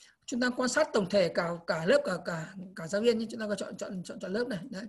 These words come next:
Chọn bất kỳ, chọn lớp khác này. Chọn lớp khác này. Đó. Không vào đây,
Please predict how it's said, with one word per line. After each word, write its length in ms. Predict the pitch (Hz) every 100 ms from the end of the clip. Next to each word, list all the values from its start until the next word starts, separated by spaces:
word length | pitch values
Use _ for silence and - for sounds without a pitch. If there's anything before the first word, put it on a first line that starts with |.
| -
Chọn 140 | -
bất 80 | 233
kỳ, 140 | 208 180
chọn 140 | -
lớp 80 | 202
khác 240 | - 269
này. 200 | 233 180 _ _ _ _ _ _ _
Chọn 140 | -
lớp 100 | 190 202
khác 180 | 240
này. 120 | 240 180 - _ _ -
Đó. 320 | 180 180 208 _ _ _ _ _ _ _ _
Không 100 | -
vào 80 | 226
đây, 160 | 233